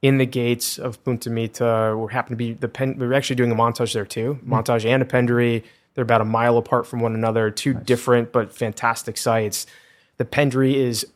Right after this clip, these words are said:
Speaker 1: perched on a cliff that terraces down to the beach, uh, overlooking one of the best surf breaks in Mexico. It is s-, so rad, like, such, such a great setting, uh, for a contemporary beach resort. Um, Barbados, similarly, super cool. That one's,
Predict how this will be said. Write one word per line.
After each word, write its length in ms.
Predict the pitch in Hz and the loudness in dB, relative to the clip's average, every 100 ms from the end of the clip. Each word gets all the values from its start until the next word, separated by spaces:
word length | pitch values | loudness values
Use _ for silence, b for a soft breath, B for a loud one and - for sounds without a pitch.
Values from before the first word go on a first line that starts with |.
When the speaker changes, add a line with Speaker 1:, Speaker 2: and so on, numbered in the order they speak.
| _ | _
Speaker 1:
perched 400 | - 151 - - | -2 -2 -2 -4
on 140 | 139 123 | -2 -2
a 60 | |
cliff 420 | 120 - 131 127 - | -2 2 2 2 -4
that 140 | 123 | -6
terraces 520 | - 127 120 123 110 | 0 2 2 0 -2
down 280 | 127 113 117 | 0 2 0
to 40 | 113 | -2
the 100 | 110 | -6
beach, 560 | 117 113 - - - _ _ _ _ | -4 -4 -4 -4 -6 _ _ _ _
uh, 380 | - 110 104 104 101 | 0 2 2 2 2
overlooking 520 | 127 120 117 113 120 | 0 2 0 -2 -2
one 100 | 113 | 0
of 60 | 110 | 0
the 40 | |
best 200 | 113 - | 0 -2
surf 280 | - 117 - | -2 -2 0
breaks 300 | 113 107 - | -2 -2 -4
in 60 | 110 | -4
Mexico. 680 | 107 - - 110 104 104 | -4 -6 -4 -2 -2 -2
It 140 | 110 113 | -4 -4
is 280 | 104 - - _ | -4 -6 -10 _
s-, 240 | - - - | -14 -14 -8
so 340 | - - 123 | -6 4 4
rad, 320 | 107 101 95 - | 4 0 -2 -8
like, 160 | 113 - | -8 -2
such, 320 | 139 127 - | 0 0 -2
such 240 | - 147 143 | 4 4 4
a 60 | |
great 300 | 120 131 123 | 0 4 2
setting, 480 | - 120 113 101 101 b b b b b - | 2 2 2 0 -6 b b b b b 0
uh, 260 | 113 110 104 | 4 6 4
for 200 | - 107 | -2 -8
a 40 | |
contemporary 600 | - 117 117 107 110 107 | -6 -4 -2 0 -2 -2
beach 420 | 98 - 107 - - | -4 -6 -6 -4 -6
resort. 680 | 101 113 107 98 101 - | -4 0 0 0 -4 -10
Um, 720 | - 110 104 104 101 95 101 - - _ _ _ _ _ - | -2 0 2 0 -2 -8 -12 -12 -14 _ _ _ _ _ -2
Barbados, 760 | 131 110 120 123 123 117 - - | 0 2 2 6 4 4 -2 -6
similarly, 800 | - 143 127 127 120 120 120 117 | -6 0 2 4 4 4 2 0
super 380 | - - 135 131 | -4 -4 -4 -4
cool. 460 | - 123 117 110 | 0 2 4 2
That 220 | 110 123 - | 0 -2 0
one's, 400 | 120 117 101 | -2 -2 -6